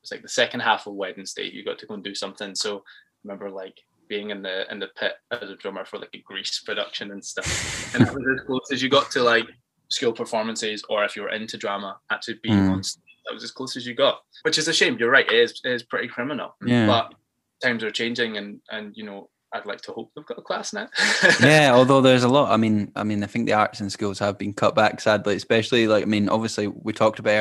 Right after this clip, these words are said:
Speaker 2: earlier us being in bands and stuff, but remember
Speaker 1: Yeah.
Speaker 2: why, why create, which is obviously where I know you from.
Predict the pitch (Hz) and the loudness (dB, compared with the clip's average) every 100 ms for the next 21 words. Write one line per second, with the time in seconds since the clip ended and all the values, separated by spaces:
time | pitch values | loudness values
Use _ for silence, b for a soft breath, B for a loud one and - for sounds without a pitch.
0 | 104 101 98 - 107 101 101 98 131 165 | 2 0 -2 -4 -4 -2 -2 4 4 4
1 | 143 110 107 101 98 B B - 131 127 | 0 0 0 2 0 B B 0 2 6
2 | 165 117 110 - 123 139 - 117 120 135 | 6 6 0 0 4 4 2 4 4 4
3 | 104 95 107 101 95 101 98 104 135 127 | 2 -4 -4 -4 -2 -2 0 2 2 2
4 | - 95 | -2 -6